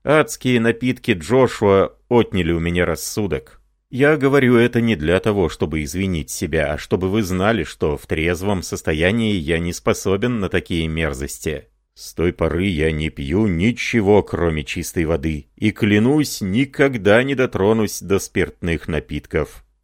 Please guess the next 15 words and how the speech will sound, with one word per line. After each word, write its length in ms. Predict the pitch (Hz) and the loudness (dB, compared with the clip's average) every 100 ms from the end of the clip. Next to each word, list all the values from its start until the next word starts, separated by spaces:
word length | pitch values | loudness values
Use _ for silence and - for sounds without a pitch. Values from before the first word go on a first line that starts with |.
| _ | _
Я 360 | - 78 92 110 | -10 0 2 2
сгораю 640 | 78 80 98 117 151 120 | 0 2 4 4 4 4
от 100 | 117 | 2
стыда, 540 | - - 110 85 90 78 | -2 -4 -2 2 0 0
вспоминая 720 | - - 98 80 80 85 78 | -6 -6 -4 -2 0 0 0
о 40 | |
своём 440 | 78 87 80 82 87 | -2 -4 -2 -2 -2
поведении 840 | 85 73 67 82 95 78 69 65 - | -4 -6 -2 0 0 -2 -4 -8 -10
в 140 | 82 | -8
Золотом 520 | 78 85 76 - 78 | -2 0 0 -2 -6
поле, 580 | 73 - 80 76 73 69 _ _ - | -6 -4 -2 0 -2 -4 _ _ -4
после 360 | 87 80 90 | -4 -2 -4
того, 340 | 85 85 82 90 | 0 0 0 0
как 240 | 82 76 | -2 -4
вы 440 | 78 78 113 85 | -4 0 2 0